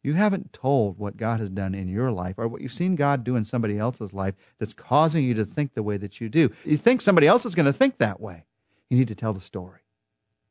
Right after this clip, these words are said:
Tell the story of what happened in your family. Tell the story of what happened on a missionary trip. Tell the story of what happened as you shared the good news with somebody else. You tell the story, and that brings somebody else to the same place as you are.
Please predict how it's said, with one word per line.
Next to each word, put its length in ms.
Tell 100
the 80
story 280
of 60
what 100
happened 260
in 80
your 100
family. 320
Tell 140
the 80
story 280
of 60
what 120
happened 280
on 120
a 40
missionary 520
trip. 240
Tell 120
the 80
story 260
of 40
what 100
happened 260
as 100
you 60
shared 260
the 80
good 180
news 220
with 100
somebody 400
else. 380
You 120
tell 340
the 100
story, 380
and 80
that 140
brings 240
somebody 360
else 480
to 80
the 60
same 260
place 300
as 100
you 200
are. 220